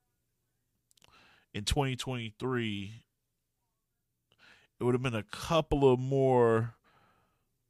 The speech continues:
just one of the ones. And I felt like, and like I said, the reason I named Swamp and Ace, because I feel like those were gonna be the ones.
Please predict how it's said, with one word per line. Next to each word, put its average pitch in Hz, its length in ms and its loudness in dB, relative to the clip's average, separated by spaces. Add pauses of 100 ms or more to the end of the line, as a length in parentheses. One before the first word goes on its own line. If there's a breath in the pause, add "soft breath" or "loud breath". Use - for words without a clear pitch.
(200)
just 113 300 -4
one 123 200 -4
of 113 80 -4
the 110 80 -4
ones. 101 440 -8
And 107 120 -6
I 120 80 0
felt 151 320 2
like, 135 260 0
and 113 240 -6
like 117 180 -6
I 113 60 -4
said, 113 420 -4 (680 soft breath)
the 107 60 -6
reason 127 280 -2
I 117 80 0
named 120 320 -6
Swamp 104 320 -4
and 82 100 -4
Ace, 92 220 -6
because - 160 -12
I 95 80 -2
feel 104 180 -4
like 98 200 -4 (100)
those 101 320 0
were 98 140 -4
gonna 95 240 -6
be 92 100 -8
the 92 100 -6
ones. 95 520 -8